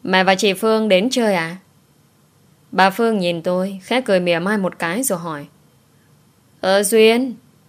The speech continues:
giờ mới dậy à em?" "Dạ vâng ạ." "Em ở riêng sướng quá nhờ, trả bù cho chị.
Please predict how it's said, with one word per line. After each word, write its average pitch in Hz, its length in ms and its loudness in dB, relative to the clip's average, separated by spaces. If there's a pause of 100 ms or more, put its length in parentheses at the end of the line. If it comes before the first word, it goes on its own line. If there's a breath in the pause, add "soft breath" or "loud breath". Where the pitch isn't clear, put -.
(200)
giờ 202 320 4
mới 233 140 4
dậy 196 180 4
à 180 100 4
em?" 208 300 0 (920)
"Dạ 190 180 2
vâng 208 220 0
ạ." 165 220 -4 (1200 soft breath)
"Em 226 180 0
ở 190 140 4
riêng 220 280 0
sướng 220 320 -2
quá 208 260 0
nhờ, 175 340 -4 (320)
trả 180 200 2
bù 196 180 4
cho 240 140 -2
chị. 220 480 -4